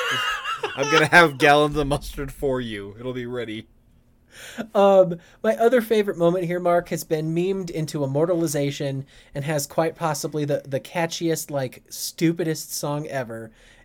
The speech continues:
Speaker 2: And do you, do I look like I know what a J peg is? I just want a picture of a goddamn hot dog.
Speaker 1: <laughs>
Speaker 2: Holy shit.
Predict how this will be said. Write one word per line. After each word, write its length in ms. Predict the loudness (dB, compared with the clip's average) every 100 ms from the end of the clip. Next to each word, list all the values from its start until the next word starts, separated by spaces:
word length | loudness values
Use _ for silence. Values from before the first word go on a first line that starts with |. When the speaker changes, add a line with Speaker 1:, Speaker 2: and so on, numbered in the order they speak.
| -8
Speaker 2:
And 320 | -4 -2 -4 -10 _ _ -12
do 100 | -6
you, 420 | -4 -2 -2 -4 -8 _ -6
do 140 | 0
I 100 | 2
look 320 | 4 2 0 -2
like 180 | -2
I 80 | -2
know 220 | 0 -2
what 160 | -2 -4
a 40 |
J 300 | -4 -2 -2
peg 320 | 0 -2 -2 -2
is? 420 | -4 -4 -8 -10 _ _ _ _ _
I 100 | -4
just 240 | -2 -2
want 160 | -2 -2
a 40 |
picture 440 | -2 -8 -8 -6 -6
of 160 | -6
a 40 | -8
goddamn 580 | -6 -6 -6 -6 -6 -6
hot 320 | -6 -8 -10
dog. 360 | -12 -12 -16 -20 _ _ _ _ _ _ _
Speaker 1:
<laughs> 640 | _ _ _ -16 -16 -8 -4
Speaker 2:
Holy 640 | 2 6 6 4 2 0
shit. 680 | -2 0 0 0 -6 -14